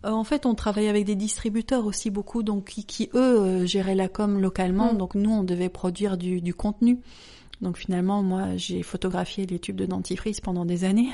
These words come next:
Speaker 2: Oui, c'est ça, c'est toi qui
Speaker 1: Maintenant,
Speaker 2: t'en es chargée.
Speaker 1: ah oui,
Speaker 2: <laughs>
Speaker 1: je faisais les photos, euh, on a utilisé souvent aussi des photos avec ma fille, euh, les, les, les portraits, dès qu'il y avait un
Speaker 2: Mm.
Speaker 1: personnage, c'était ma fille, et puis, euh, puis
Speaker 2: <laughs>
Speaker 1: je la shootais dans tous les sens, euh. Et, euh,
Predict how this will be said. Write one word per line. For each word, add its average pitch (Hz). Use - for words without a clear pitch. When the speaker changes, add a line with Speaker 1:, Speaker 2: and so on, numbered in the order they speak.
Speaker 2:
Oui, 214
c'est 185
ça, 208
c'est 214
toi 196
qui 196
Speaker 1:
Maintenant, 196
Speaker 2:
t'en 175
es -
chargée. 175
Speaker 1:
ah 156
oui, 165
Speaker 2:
<laughs> 170
Speaker 1:
je 170
faisais 170
les 180
photos, 190
euh, 175
on -
a 180
utilisé 185
souvent 196
aussi 190
des 185
photos 190
avec 185
ma -
fille, 190
euh, 165
les, -
les, 180
les 170
portraits, 196
dès 180
qu'il 185
y 175
avait 175
un 180
Speaker 2:
Mm. 208
Speaker 1:
personnage, 185
c'était -
ma 170
fille, 233
et 220
puis, 190
euh, 170
puis 165
Speaker 2:
<laughs> 156
Speaker 1:
je -
la 170
shootais -
dans 170
tous 190
les 180
sens, -
euh. -
Et, 202
euh, 185